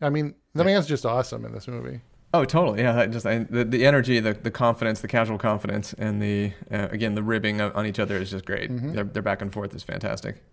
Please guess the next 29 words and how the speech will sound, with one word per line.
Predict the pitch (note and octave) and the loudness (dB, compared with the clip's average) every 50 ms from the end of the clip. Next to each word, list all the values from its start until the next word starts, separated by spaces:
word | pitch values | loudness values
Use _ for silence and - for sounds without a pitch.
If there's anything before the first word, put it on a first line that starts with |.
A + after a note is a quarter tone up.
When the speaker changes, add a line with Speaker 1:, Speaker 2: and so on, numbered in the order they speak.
| _ _ _ _ _ _ - - - | _ _ _ _ _ _ -20 -6 2
Speaker 2:
Uh, | C3 C#3 | 2 4
well, | C#3 C#3+ C#3+ | 6 6 6
then, | D#3 F3 | 6 6
of | F3 | 6
course, | - F3+ E3 D#3+ | 6 4 6 6
we | D#3+ | 6
have | D3 C#3 | 4 6
Michael | C3+ C3+ C#3 D3 D3+ | 6 4 6 4 2
Gross. | C3 B2+ A#2+ A#2 A2 B2 B2 - - - | 2 6 6 6 6 6 2 -2 -8 -10
So | - - A#2+ G#2+ G#2 G#2+ G2+ | -6 -2 0 2 2 2 2
at | - A2+ A#2+ | 0 0 0
the | A2+ | 0
time, | - A#2+ A#2 A2+ A2+ A2+ A#2 | 2 4 4 4 4 4 2
he | A#2+ A#2 | 0 0
was | A2 A2 A2 | 0 0 0
known | A2+ G#2+ A2 A2+ | 0 0 2 2
as | A2 G#2+ G#2 | 0 -2 -2
the | G#2 G#2+ G2+ G#2 | 0 0 0 0
dad | G2+ G2+ G#2+ G#2+ G#2+ A2 A2 | 2 2 2 4 4 2 2
on | G#2 G#2+ G2+ | 0 0 0
Family | - A#2 A2 G#2+ A2 G#2+ | 2 0 0 2 0 0
Ties. | F#2+ A2+ G#2+ G2 G2+ A#2 B2 - - _ _ - - | 0 2 2 4 4 2 0 -4 -12 _ _ -12 -6
Uh, | A2+ G#2+ G2+ | -2 -2 -2
so | G#2 - B2 A2+ A2 G#2+ | 0 2 2 2 2 0
casting | - - B2 A#2 A#2 - - A#2+ A2+ | -2 0 2 2 2 2 0 0 0
him | A2+ A2 G#2+ | 0 0 0
in | A2+ G#2+ | 0 -2
this | G#2 - - | -2 -2 -2
role | G#2+ G#2+ G#2+ G#2+ G#2+ G#2 | 0 2 2 2 2 0